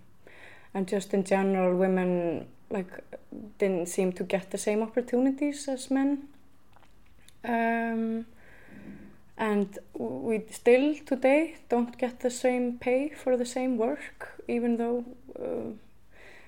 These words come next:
like, it's illegal now, but I hope it's gonna change now. The, the new law, i-, it's pretty new, so I think it's still in progress. Now,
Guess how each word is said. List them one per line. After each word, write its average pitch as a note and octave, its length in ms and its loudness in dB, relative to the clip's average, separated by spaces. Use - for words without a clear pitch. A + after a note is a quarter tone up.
like, G#3+ 160 0
it's A3+ 160 2
illegal A#3 480 4
now, C#4+ 260 0
but - 420 -6
I A#3 80 0
hope A#3+ 260 0
it's A#3+ 120 -2
gonna A3+ 200 -2
change A#3+ 400 -4
now. C4 260 -2
The, A3 380 -4
the A3+ 80 0
new A3 220 4
law, A#3 420 2
i-, - 40 -6
it's - 140 -16
pretty A#3+ 340 -4
new, B3 320 0
so A#3 360 -8
I G#3+ 60 -8
think G#3 260 -16
it's - 140 -12
still A3+ 260 -6
in G#3+ 100 -8
progress. A#3 520 -12
Now, G#3 540 2